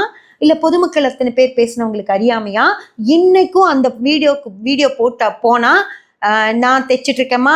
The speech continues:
என் குழந்தைகளை நான் தைச்சுதாம்மா வளர்த்துனேன்" அப்படின்னு சொல்லி ஒரு நாலு பேராவது பதிவு போட்டுட்டே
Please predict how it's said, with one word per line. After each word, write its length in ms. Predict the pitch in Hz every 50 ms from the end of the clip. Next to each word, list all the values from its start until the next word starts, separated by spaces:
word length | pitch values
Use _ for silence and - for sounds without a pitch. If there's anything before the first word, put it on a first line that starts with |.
| 320 302
என் 180 | 254 233 233 233
குழந்தைகளை 500 | 233 247 247 254 254 254 254 254 240 240
நான் 200 | 233 226 220 226
தைச்சுதாம்மா 500 | 233 233 233 - 240 240 247 247 240 233 208
வளர்த்துனேன்" 560 | 202 208 226 233 - 240 233 254 277 254 - - - _ _
அப்படின்னு 480 | - 196 185 - - 220 294 320 320 302 - 262
சொல்லி 260 | 247 269 285 359 381 381 330 226 226 -
ஒரு 180 | 240 233 220 208
நாலு 280 | 220 254 294 330 339 -
பேராவது 340 | 302 302 285 277 269 226 -
பதிவு 240 | 220 208 220 233 196
போட்டுட்டே 420 | 214 233 240 240 240 - 269 285